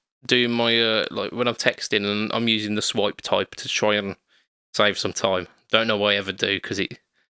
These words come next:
it doesn't work too well. Um, it just, like, I'll be swiping and not really paying attention to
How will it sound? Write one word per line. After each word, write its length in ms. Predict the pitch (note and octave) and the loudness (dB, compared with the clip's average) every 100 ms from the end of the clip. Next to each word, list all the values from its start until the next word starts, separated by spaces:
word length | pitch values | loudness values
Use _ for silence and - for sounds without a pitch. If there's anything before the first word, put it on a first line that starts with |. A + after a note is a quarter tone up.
| _ _ | _ _
it 120 | - - | -4 0
doesn't 260 | A2+ G2 | 0 2
work 240 | G2 G2+ G#2 | 0 0 0
too 180 | F2+ | 0
well. 240 | F#2 F2+ F#2 - _ _ _ _ _ _ - | 2 0 -2 -12 _ _ _ _ _ _ 0
Um, 280 | A2 G#2+ A2 - | 4 4 0 -2
it 180 | C3 | -2
just, 320 | - D3 - C#3+ | 0 0 -2 -2
like, 300 | B2+ B2 - C3+ | -2 -2 -2 0
I'll 80 | |
be 140 | C3+ E3 | 2 0
swiping 600 | - E3+ F3+ E3 A2+ G#2 | 0 2 2 2 0 0
and 160 | G#2 | 0
not 160 | A2 - | 0 -2
really 240 | A2+ A2+ | -2 -2
paying 280 | - A#2+ A2 | 0 0 0
attention 400 | G#2 A2+ G#2 A2+ | 0 -2 -2 -4
to 240 | - G2+ | -4 -8